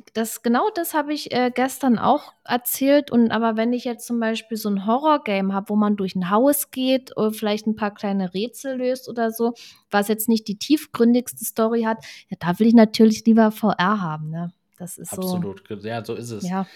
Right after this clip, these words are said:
Speaker 2: Ja, vielleicht kommen ja bald Bundles auch mit dem Remaster von The Last of Us eins raus. Das kann natürlich sein. Jetzt gerade sind die meisten Bundles mit Horizon Forbidden West und Gran Turismo sieben gestrickt meistens, ja. Ähm,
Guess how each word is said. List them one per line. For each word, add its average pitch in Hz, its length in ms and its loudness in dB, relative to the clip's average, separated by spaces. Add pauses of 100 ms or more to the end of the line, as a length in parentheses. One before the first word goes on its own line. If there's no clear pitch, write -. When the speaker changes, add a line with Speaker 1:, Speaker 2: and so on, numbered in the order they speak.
(240)
Speaker 2:
Ja, 151 180 2
vielleicht 135 340 -4
kommen 147 200 -4
ja 143 100 0
bald 139 300 0
Bundles 135 440 -2
auch 120 200 -6
mit 120 180 -6
dem 113 140 -6
Remaster 127 640 -6
von 123 260 -10
The 123 80 -12
Last 120 260 -8
of 117 140 -16
Us - 220 -14
eins 104 600 -10
raus. 165 380 -8
Das 123 220 -12
kann 135 120 -12
natürlich 113 320 -12
sein. 110 280 -8
Jetzt 120 180 -10
gerade 127 380 -2
sind 123 160 -8
die 127 80 -6
meisten 123 420 -6
Bundles 120 400 -8
mit 117 160 -12
Horizon 110 540 -6
Forbidden 104 480 -10
West 139 400 -8 (240)
und 120 160 -12
Gran 113 240 -6
Turismo 113 400 -8
sieben 95 580 -14 (460)
gestrickt - 600 -14
meistens, 87 720 -16
ja. 101 220 -14 (560)
Ähm, 107 320 -6